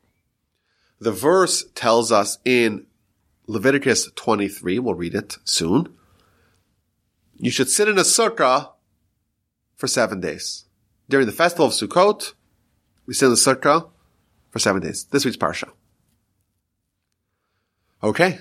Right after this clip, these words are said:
that's what the verse says. What does that tell us? Well, it tells us that we have to sit in a sukkah for seven days. What a sukkah is, what it looks like, what it's composed of, how tall it should be, how short it should be, all that is not included in the actual text.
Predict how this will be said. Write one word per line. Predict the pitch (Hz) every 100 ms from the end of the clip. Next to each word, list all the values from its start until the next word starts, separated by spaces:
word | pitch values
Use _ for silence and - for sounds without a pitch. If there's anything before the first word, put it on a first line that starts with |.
| -
that's | 92
what | -
the | 107
verse | 123 120
says. | 80 - - - _ _
What | 107
does | 110
that | 113
tell | - 139
us? | 117 - - - _ _ _ _ _ _ 320
Well, | 269
it | -
tells | 113 127
us | 127
that | 117
we | 104 107
have | 110
to |
sit | 117 104
in | 104
a |
sukkah | - 190 156
for | 107
seven | 107 104
days. | 143 131 - - _ _ _
What | - 107
a | 117
sukkah | - 117 104
is, | 104 131 160 151 156 107
what | 95
it | 98
looks | 123 -
like, | 131 127 117
what | 104
it's | -
composed | - 98 127 147 139
of, | 135 127 120 - _ _ _ _
how | - 80 92
tall | - 151 170
it | 165
should | 147
be, | 131
how | 107 76
short | - 156 156
it |
should | 131
be, | 127 131
all | - 143 180
that | 143 92 95 113 - -
is | 107
not | 110 131
included | 156 - 113
in | 123
the | 107
actual | 95 143
text. | 180 302 - - -